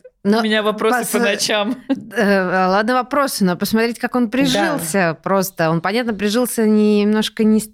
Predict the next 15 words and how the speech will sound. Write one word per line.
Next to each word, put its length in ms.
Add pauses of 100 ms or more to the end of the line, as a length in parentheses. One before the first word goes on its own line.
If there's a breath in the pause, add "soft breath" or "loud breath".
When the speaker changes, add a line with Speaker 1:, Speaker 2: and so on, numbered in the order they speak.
Speaker 1:
не 320
с 140
той 200
интонацией, 520
с 60
которой 360
его 160
хотели 600 (640 loud breath)
транслировать, 960
а 280
наоборот, 460
отрицательной. 920 (840 soft breath)
Но, 220
к 80
сожалению. 640